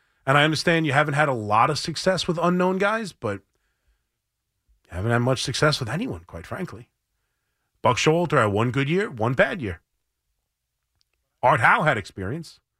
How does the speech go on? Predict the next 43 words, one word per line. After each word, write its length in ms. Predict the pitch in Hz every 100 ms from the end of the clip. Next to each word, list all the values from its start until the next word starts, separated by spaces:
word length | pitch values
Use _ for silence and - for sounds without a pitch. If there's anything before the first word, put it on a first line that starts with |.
| _ _ _ _ _ _ _ _ _ _ _ _ _ _ _ _ _ _ _ -
How'd 120 | 151
that 180 | 175 185
go? 140 | - - _ _ _ _ _ _
The 60 | 127
guy 160 | 180
freaking 320 | 170 185 160 151
won 160 | 165
a 60 | 135
hundred. 320 | 170 170 160 - -
The 100 | 160
guy 160 | 196
is 120 | 190
the 60 | 147
manager 440 | 151 185 190 156
of 80 | 147
Moneyball. 560 | 147 214 196 113 82 - _ _ _ _ _ _ _ _ _ _ _ _ _ _ _ _ _ -
The 80 |
guy 140 | 165 180
was, 220 | 170 127 185
you 140 | 190
know, 240 | 113 113
and 220 | 131 131 131
he 80 |
won 240 | 117 120 135
a 60 |
hundred 320 | 113 147 127 -
plus 200 | 127 104
games. 480 | 113 87 76 - - _ _ _ _ _ _ _ _ _ _ _ _ _ _ _ _ _
He 80 | 120
couldn't 200 | 139 123
get 120 | 120
past 240 | 131 113
the 100 | -
Yankees 340 | 117 117 117 101
in 120 | 101
the, 240 | 95 90
uh, 120 | 90 95
A 140 | 107
L 80 | 110
D 180 | 87 110
S, 180 | 220 -
unfortunately, 540 | 117 98 87 101 113
but 220 | 123 113